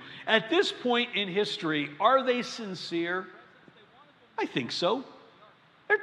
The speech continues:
they're sincere. We want to follow God. But sincerity is the start of your spiritual journey, not the end of it. Some of you make excuses for yourself or for others because your heart's in the right place.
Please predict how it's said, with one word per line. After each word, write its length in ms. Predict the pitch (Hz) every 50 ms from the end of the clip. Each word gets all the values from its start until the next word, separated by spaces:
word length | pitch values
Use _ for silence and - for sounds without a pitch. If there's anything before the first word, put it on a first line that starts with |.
| 403
they're 120 | 311 359 403
sincere. 540 | - - 349 269 202 - - 220 196 226 269
We 200 | 254 233 262 302
want 360 | 339 254 233 240 285 285 262
to 60 | -
follow 320 | - 247 226 226 214 196 185
God. 460 | 160 147 156 139 143 170 226 262 - - - - - - - - - - - - - - - - - - - _ _ _ - - _ _ _ _ -
But 160 | 220 226 226
sincerity 1000 | - - - 254 247 - - - 277 302 330 330 302 269 240 208 208 196 202 208
is 280 | 196 190 202 180 147
the 140 | 156 185 190
start 680 | - - - - - - 254 254 269 262 254 240 - -
of 140 | 190 180 175
your 100 | 175 160
spiritual 640 | - - - 185 180 170 165 165 - - 165 156
journey, 420 | 143 127 147 151 151 151 151 151 147
not 280 | 151 170 185 190 185
the 160 | - 170 160 -
end 220 | 139 143 143 135 120
of 140 | 117 104 101
it. 60 | 92 - - - 330 392 - - - _ - 240 - - - _ - - - _ - - - _ _ _ - - - - -
Some 280 | - - 233 277 294
of 100 | 269 202
you 140 | 180 190 190
make 220 | 190 196 208 202 247
excuses 800 | 233 - - - - 214 202 180 - - 147 135 143 - - - - - - -
for 200 | - 180 185 202
yourself 600 | 220 220 214 214 - 196 175 160 151 143 - - 180
or 180 | 170 180 190
for 240 | 180 - 208 208 190
others 540 | 196 185 175 143 147 135 131 127 123 - - - - - - - _
because 340 | - 147 - 165 151 143 143
your 80 | 160 147
heart's 300 | 160 190 170 156 - -
in 80 | 143
the 60 | 131 123
right 220 | 123 117 117 -
place. 440 | - 127 107 98 - - - -